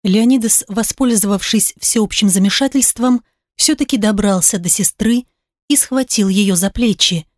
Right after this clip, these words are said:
Сквозь ткань футболки чувствовалась холодная кожа, как если бы девушка провела добрый час на морозе. «Сесиль?» Охотник хотел дотронуться до лица, дабы убедиться,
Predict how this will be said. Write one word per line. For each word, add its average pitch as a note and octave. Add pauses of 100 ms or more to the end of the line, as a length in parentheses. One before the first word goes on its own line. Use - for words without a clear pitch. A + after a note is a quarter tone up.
(340)
Сквозь -
ткань G3
футболки A#3 (320)
чувствовалась B3+
холодная A3
кожа, F#3 (320)
как G#3+
если A3
бы G3
девушка G3
провела G3
добрый F#3+
час F#3
на G3
морозе. G3 (800)
«Сесиль?» A3+ (840)
Охотник A#3+
хотел A#3
дотронуться G#3+
до F#3+
лица, G#3+ (340)
дабы G3+
убедиться, G3+